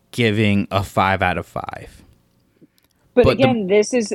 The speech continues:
Speaker 2: this is something where I really do think we are both going to come back to time and time again and be able to talk about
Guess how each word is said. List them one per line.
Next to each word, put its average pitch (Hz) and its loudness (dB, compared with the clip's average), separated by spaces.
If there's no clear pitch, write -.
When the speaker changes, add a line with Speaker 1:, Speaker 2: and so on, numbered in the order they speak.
Speaker 2:
this 208 2
is 226 -2
something 214 -2
where 190 -2
I 175 0
really 175 -2
do 180 -10
think 170 -8
we 160 -2
are 165 4
both 170 2
going 170 0
to - -20
come 165 -8
back 160 0
to 170 -2
time 160 -6
and 165 -10
time 156 -4
again 160 -2
and 180 0
be 196 0
able 175 0
to 170 -4
talk 170 -6
about 156 -2